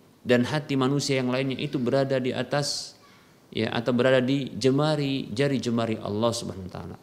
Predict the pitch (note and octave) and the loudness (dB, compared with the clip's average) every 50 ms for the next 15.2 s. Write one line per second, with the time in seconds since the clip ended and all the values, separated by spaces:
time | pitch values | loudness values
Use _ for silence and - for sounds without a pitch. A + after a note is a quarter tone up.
0 | - - - D#3 D3 D3+ D#3 D3 C3+ A#2+ G#2+ A#2+ C3+ C3+ G#2+ G#2 G#2 G#2+ A2+ A#2 | -10 -4 -4 -2 2 2 2 2 2 2 4 4 4 4 2 0 -2 -2 -2 -4
1 | A2 - A#2+ A2 A2 A2+ A2+ - A#2+ A#2+ A#2 A#2 A#2 A2+ - D3 D3+ D#3+ - - | -4 -4 -6 -6 -6 -8 -8 -6 -6 -4 -4 -4 -4 -6 -6 -6 -6 -6 -6 -8
2 | - - - - - - - - - - - - A2+ G#2+ - B2+ B2+ C#3 C3 B2 | -12 -18 -20 -20 -20 -20 -20 -20 -20 -10 -4 -4 -4 -2 -2 -2 -2 0 0 0
3 | A#2+ - B2 A#2 A2 A#2 A2+ A2 - A2+ A2 G#2+ B2 - A#2+ C3+ C3+ C#3 C#3 - | 0 0 -2 -2 -2 -2 -4 -2 -2 -4 -2 -2 -4 -4 -4 -4 -4 -4 -2 -2
4 | B2 A2+ A2 A2 A2 G#2+ - A#2 A2 - A2 G2+ G#2 G#2 G#2 G#2 A2 A#2 - A2+ | 0 0 0 -2 -4 -4 -4 -4 -4 -4 -2 -2 -2 -2 0 0 -2 -2 -2 -2
5 | A#2 A#2+ A#2+ G#2+ F#2 F2+ F2 E2 - F2+ F2+ E2+ F2 - - - - - - - | -2 -2 -2 -4 -4 -6 -8 -10 -10 -10 -12 -12 -12 -16 -20 -20 -20 -20 -20 -20
6 | - _ - - A2 C3 D#3 F3 - - - - - _ _ _ _ _ _ _ | -20 _ -8 -6 -4 -4 -4 -6 -10 -16 -20 -20 -20 _ _ _ _ _ _ _
7 | _ _ _ _ _ _ _ _ _ - _ - _ _ _ _ _ _ _ _ | _ _ _ _ _ _ _ _ _ -20 _ -20 _ _ _ _ _ _ _ _
8 | _ _ _ _ _ _ _ _ _ _ _ _ _ _ _ _ - - G2+ A2+ | _ _ _ _ _ _ _ _ _ _ _ _ _ _ _ _ -10 -2 0 2
9 | A2+ A#2+ A#2+ C#3 C3+ B2 A#2+ A#2 A#2 B2 A#2+ B2 B2 B2+ B2 - C3+ C3 B2 C3+ | 4 4 4 2 2 2 2 2 2 2 2 2 2 0 0 0 0 2 4 4
10 | C#3+ C#3+ C3+ C3+ C#3 C#3 C#3 C#3 C#3 C#3 - - - A2+ B2+ B2+ - - - B2 | 4 4 2 2 0 0 0 0 -2 -4 -6 -8 -6 -6 -6 -6 -6 -4 -4 -4
11 | A#2 A2+ A#2 A2+ - - B2 B2 B2 A#2 A2 G#2+ A#2+ A2+ A2 - - A#2+ A#2 A2 | -2 -2 -4 -4 -2 -2 0 0 0 0 -2 -2 -4 -4 -2 -2 0 0 0 0
12 | A#2 B2 B2 A2+ A2+ - - D#3 D#3 - D3+ - - D#3 D#3+ D#3 D#3+ D#3 C#3+ C#3 | -2 -2 -2 -2 -2 -2 -2 -4 -4 -6 -6 -2 -2 -2 0 0 -2 -2 -2 -4
13 | A#2 A2+ C#3+ D3 D3+ D3 C#3 C3 B2 A#2 A2+ A2+ A#2+ C#3 E3 E3 E3 - - - | -2 -2 0 0 0 -2 -2 -2 -2 -2 -2 -2 -2 -2 -4 -4 -6 -14 -20 -20
14 | - - - - - G#2 A2 A#2 - - - G2+ F#2+ G2 F#2+ F2+ - F#2+ F#2 F#2 | -20 -20 -10 -6 -4 -2 -2 -2 -2 -2 -4 -6 -6 -6 -8 -6 -6 -6 -6 -6
15 | F2+ - F2+ | -6 -8 -10